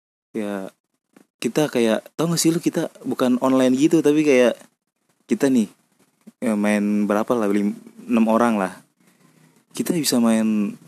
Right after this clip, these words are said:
satu, satu server gitu. Itu waktu itu gua, mungkin ya, buat orang Tangerang yang tahu warnet Amak. Itu warnet tempat madol.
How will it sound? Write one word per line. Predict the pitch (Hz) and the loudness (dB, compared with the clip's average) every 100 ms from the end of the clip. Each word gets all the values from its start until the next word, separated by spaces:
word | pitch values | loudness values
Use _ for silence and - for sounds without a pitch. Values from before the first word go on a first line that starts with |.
| - - | -16 -8
satu, | 117 - 113 113 104 - - | -6 0 2 2 -2 -10 -14
satu | - 117 - | -8 -6 -4
server | - 80 127 131 | -6 -4 -2 0
gitu. | 165 - 156 156 131 - - - - - - - - - - | -2 -2 -2 -2 -4 -10 -20 -20 -20 -20 -20 -20 -20 -10 -6
Itu | 113 143 | -4 -6
waktu | 131 123 113 | -6 -6 -4
itu | |
gua, | 123 127 135 131 - - - - - - - _ - | -2 -2 -2 -4 -10 -16 -12 -12 -12 -20 -20 _ 0
mungkin | 117 135 135 | 0 2 4
ya, | 117 107 110 | 6 6 6
buat | 107 110 | 4 4
orang | 101 107 | 4 4
Tangerang | 104 104 110 113 117 | 4 4 4 6 6
yang | 104 101 104 | 4 4 2
tahu | - 113 123 123 127 127 120 | 2 4 6 6 6 6 6
warnet | 120 123 120 - | 6 4 2 2
Amak. | 120 131 127 - _ _ - - - _ _ - _ _ _ _ - | 2 4 2 -2 _ _ -20 -20 -20 _ _ -20 _ _ _ _ 0
Itu | 110 110 107 - 110 110 | 4 4 4 2 4 4
warnet | 107 107 107 104 | 4 2 2 2
tempat | - 104 104 101 | 0 2 0 0
madol. | 104 107 117 110 98 | 0 4 6 6 2